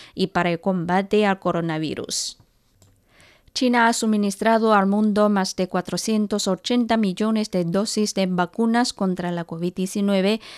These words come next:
informó este viernes el portavoz del Ministerio de Relaciones Exteriores, Wang Wenbin. Y el vocero señaló que China es un firme creyente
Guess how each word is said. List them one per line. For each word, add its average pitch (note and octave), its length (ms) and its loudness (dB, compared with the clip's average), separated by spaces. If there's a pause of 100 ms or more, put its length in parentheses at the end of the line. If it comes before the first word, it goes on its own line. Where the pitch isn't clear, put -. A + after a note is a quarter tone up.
(140)
informó F3+ 540 -2
este F3+ 260 -4
viernes A3+ 560 0
el F#3 200 -2
portavoz F#3 520 -4
del G3 120 0
Ministerio F#3 560 0
de A3 140 0
Relaciones F#3+ 760 0
Exteriores, F#3 840 -2
Wang F#3+ 460 0
Wenbin. F3 560 -2 (500)
Y - 100 -4
el F3 120 2
vocero G3 420 2
señaló G3 640 2
que F3 180 -2
China C4+ 340 2
es C4+ 120 0
un A#3 220 0
firme A3+ 480 0
creyente G#3 720 0